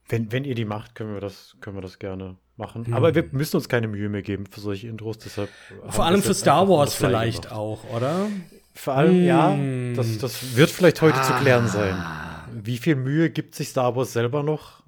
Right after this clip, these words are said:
Speaker 1: Ähm, was sind Star Wars, also Star Wars ist ja eine Person bekanntermaßen. Was sind Star Wars Ansprüche an sich selbst noch? Was sind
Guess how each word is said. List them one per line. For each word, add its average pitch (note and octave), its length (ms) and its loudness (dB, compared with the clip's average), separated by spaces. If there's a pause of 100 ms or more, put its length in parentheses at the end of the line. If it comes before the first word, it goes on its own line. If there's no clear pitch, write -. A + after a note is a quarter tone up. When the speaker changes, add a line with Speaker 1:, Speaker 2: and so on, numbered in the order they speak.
Speaker 1:
Ähm, A#2 540 -10 (100)
was A#2 380 -12
sind A2+ 400 -10
Star A#2+ 380 -2
Wars, - 440 -8 (640)
also - 200 -16
Star G#2+ 240 -2
Wars A2 160 -8
ist - 260 -16
ja A#2 140 -6
eine G#2+ 140 -4
Person A2 360 -4
bekanntermaßen. A#2 720 -6
Was A2+ 140 -6
sind C3+ 120 -8
Star B2 340 0
Wars C3 200 -4
Ansprüche B2 500 -6
an A#2 120 -6
sich A2+ 180 -10
selbst - 400 -4
noch? E3 180 -8 (100)
Was A2+ 200 -8
sind A2+ 260 -8